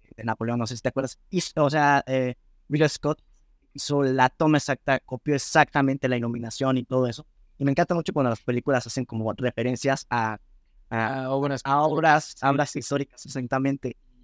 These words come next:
Speaker 1: Y, y este, y, y, y, pues claro, lo que decías, eh,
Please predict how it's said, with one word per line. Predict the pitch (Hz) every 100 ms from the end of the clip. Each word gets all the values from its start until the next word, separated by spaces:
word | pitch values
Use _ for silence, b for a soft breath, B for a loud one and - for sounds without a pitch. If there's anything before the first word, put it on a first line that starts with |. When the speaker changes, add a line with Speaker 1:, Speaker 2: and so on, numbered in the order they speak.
| _ _
Speaker 1:
Y, | 143 139 143 131
y | 139
este, | 143 127 - 139 135 135 135 - _
y, | 143 135 135 -
y, | 139 135 139
y, | 135
pues | 127 -
claro, | 165 151
lo | 127
que | 120
decías, | 120 117 143 131 117
eh, | 117